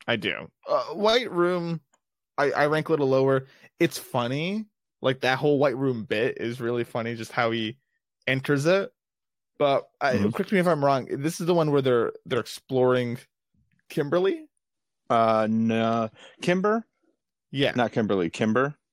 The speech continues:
Speaker 1: Kimber, sorry, yeah.
Speaker 2: Well, y-,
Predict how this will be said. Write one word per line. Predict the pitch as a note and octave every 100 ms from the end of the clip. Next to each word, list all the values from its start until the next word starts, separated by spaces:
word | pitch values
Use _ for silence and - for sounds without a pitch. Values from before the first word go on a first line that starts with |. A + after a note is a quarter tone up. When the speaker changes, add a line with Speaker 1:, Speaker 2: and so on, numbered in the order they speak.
| -
Speaker 1:
Kimber, | D3+ B2+ G#2
sorry, | - F2 E2+
yeah. | G#2 - - _ _ _ _ _ _ -
Speaker 2:
Well, | D3 F3 F3 E3+ - _ _ _ _ -
y-, | D3 - -